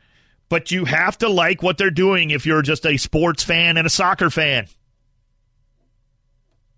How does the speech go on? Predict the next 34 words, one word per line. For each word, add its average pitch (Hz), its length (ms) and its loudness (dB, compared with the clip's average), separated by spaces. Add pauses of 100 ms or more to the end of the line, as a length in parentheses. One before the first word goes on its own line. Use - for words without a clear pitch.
So 151 280 0
far, 180 260 2
so 196 220 0
good. 185 400 -2
Now 135 160 0
you 170 160 -2
gotta 180 160 0
go 170 120 0
out 185 200 4
and 180 100 -6
win 185 200 -2
cups, 185 420 -2
and 143 80 -2
you 135 60 -2
gotta 170 180 2
win 175 300 0
U 175 140 4
S 175 140 -2
Open 175 300 -2
cups, 151 280 -4
and 147 80 -6
you 143 60 -2
gotta 170 160 0
win 180 160 0
the 151 60 -4
Supporters' 175 500 -2
Shield 147 340 0
eventually. 123 520 -6 (720)
That's, - 280 -10
it - 160 -12
takes 240 220 -2
a 220 40 -4
long 240 220 0
time. 214 400 0